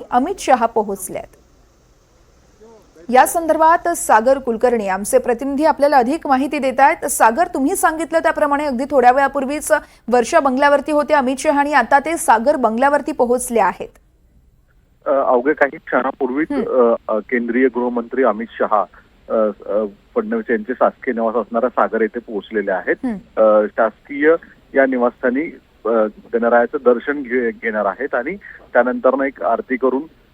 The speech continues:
Speaker 2: कुटुंबियांसोबत, अ, अनौपचारिक संवाद केला जाईल आणि त्यानंतरनं इथून हे सर्व नेते प्रामुख्य-, प्रमुख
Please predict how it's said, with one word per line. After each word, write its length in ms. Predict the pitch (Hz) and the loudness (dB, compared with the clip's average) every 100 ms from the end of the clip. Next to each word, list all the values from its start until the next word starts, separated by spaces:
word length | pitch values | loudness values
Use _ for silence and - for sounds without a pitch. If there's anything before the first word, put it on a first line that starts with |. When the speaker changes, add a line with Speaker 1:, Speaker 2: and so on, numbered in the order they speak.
| _ - | _ -10
Speaker 2:
कुटुंबियांसोबत, 760 | 113 117 123 123 123 131 127 127 | -8 -2 2 2 2 -2 -2 -2
अ, 220 | - 123 107 110 - | -6 -2 -2 -2 -4
अनौपचारिक 540 | 120 117 110 139 131 | -4 -4 -2 0 0
संवाद 360 | - 113 113 120 - | 0 -4 0 0 0
केला 180 | 113 110 | 0 0
जाईल 240 | 104 123 - - | 0 -4 -10 -12
आणि 120 | 113 117 | -8 -2
त्यानंतरनं 640 | 123 127 127 135 143 175 | 0 0 0 -2 0 -6
इथून 280 | 131 120 135 180 _ - | -8 -10 -12 -12 _ -10
हे 60 | 127 | -2
सर्व 300 | 127 131 151 | 0 2 0
नेते 240 | 117 123 | -2 -4
प्रामुख्य-, 640 | 113 110 110 - 127 107 | -4 -4 -6 -12 -6 -4
प्रमुख 320 | 110 117 113 | -4 -4 -4